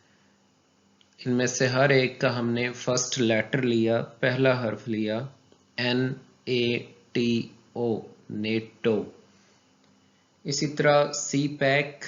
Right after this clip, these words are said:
भी एक एक्रोनिम है, अ, चाइना पाकिस्तान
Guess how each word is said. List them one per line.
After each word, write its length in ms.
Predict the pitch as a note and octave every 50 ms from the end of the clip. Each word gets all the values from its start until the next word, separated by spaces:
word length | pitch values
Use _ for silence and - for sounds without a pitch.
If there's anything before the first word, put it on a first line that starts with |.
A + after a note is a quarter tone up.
| - - - _ _ _ _ _ _ _ _ _ -
भी 500 | C3 A#2+ B2 A#2 A#2 C#3 C3+ C3+ - - -
एक 440 | B2 B2 B2 A#2+ - - - - -
एक्रोनिम 580 | B2+ - - - C3+ C3 B2+ C3 C3 C3 C3
है, 320 | C3 B2+ B2 C3+ D#3+ - - _ _ _ _ _ _ _ _ _ _ _ _ _ _ _ _ _ _ _ _ _ _ _ _ _ _ -
अ, 340 | - - A#2 A2+ A2 A2+ G#2+ A2 - - - - _ -
चाइना 520 | - - C3 A#2 B2 B2 B2 C3 C3 B2+
पाकिस्तान 1160 | B2 B2 - - - - - A#2+ A2+ A2+ - C3+ C3 - - - B2+ A#2+ A#2+ A#2+ A#2+ B2 B2